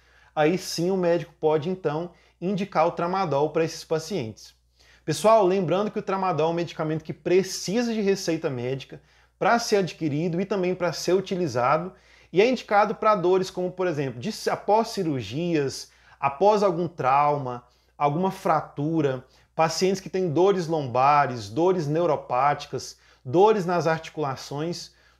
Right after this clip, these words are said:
tudo isso o médico pode indicar, então, o tramadol. Mas quais são os efeitos colaterais mais comuns desse medicamento? Pessoal, é bastante comum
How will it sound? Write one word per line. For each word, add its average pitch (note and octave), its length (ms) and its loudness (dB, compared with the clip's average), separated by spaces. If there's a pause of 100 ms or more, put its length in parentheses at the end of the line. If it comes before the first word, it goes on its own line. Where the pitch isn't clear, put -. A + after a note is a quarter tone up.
(160)
tudo B3+ 420 2
isso G3 340 -4
o F#3 80 -4
médico E3 440 0
pode D#3 280 0
indicar, F3 520 -2
então, D#3 440 -6
o G3 120 -6
tramadol. E3+ 720 -4 (640)
Mas G#3 300 2
quais C4+ 340 4
são A3+ 280 0
os G3 100 -2
efeitos G3 400 -2
colaterais F3 640 0
mais F#3+ 460 0
comuns F#3+ 600 -2
desse G3 420 2
medicamento? D#3+ 720 -6 (520)
Pessoal, G3+ 560 4
é E3+ 80 4
bastante F3 600 0
comum E3+ 480 -4